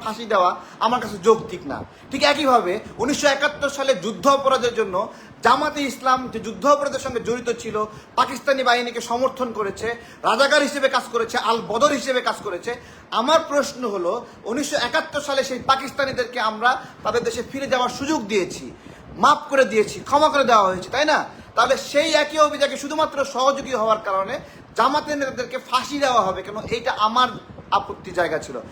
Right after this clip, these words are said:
আমি সেই জায়গা থেকে জামাতের পক্ষে কথা বলেছি যে এত দিন পরে এইভাবে এই মানুষগুলোকে ফাঁসি দেওয়া শুধুমাত্র রাজনৈতিক কারণ, এই কথাগুলো আমি বলেছি। জামাত শিবিরের কেউ একটা Facebook পোস্ট করার, লাইভ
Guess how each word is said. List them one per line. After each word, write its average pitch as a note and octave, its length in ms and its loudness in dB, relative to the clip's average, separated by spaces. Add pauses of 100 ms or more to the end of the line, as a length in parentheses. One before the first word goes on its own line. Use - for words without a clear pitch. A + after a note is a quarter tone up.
(140)
আমি A3 180 2
সেই A#3+ 180 2
জায়গা A#3 200 4
থেকে A3+ 200 -6
জামাতের G3 440 -2
পক্ষে G3+ 260 -6
কথা D#3+ 180 -6
বলেছি C#3+ 320 -8 (360)
যে F3 80 0 (160)
এত - 120 -2 (300)
দিন D#4 260 4
পরে B3 340 6
এইভাবে B3 460 2
এই G#3 220 0
মানুষগুলোকে G#3 560 -4 (100)
ফাঁসি F3+ 220 -6
দেওয়া A3 220 4 (300)
শুধুমাত্র D#4 520 4
রাজনৈতিক G3 480 2
কারণ, D3 200 -2 (240)
এই A#3 140 2
কথাগুলো A#3+ 320 0
আমি C4+ 220 2
বলেছি। G#3+ 300 2 (120)
জামাত C#4 340 4
শিবিরের C4 400 -6
কেউ D4+ 120 2
একটা D#4 300 4
Facebook C#4 400 2
পোস্ট D#4 220 2
করার, C4+ 240 2 (260)
লাইভ D4+ 260 4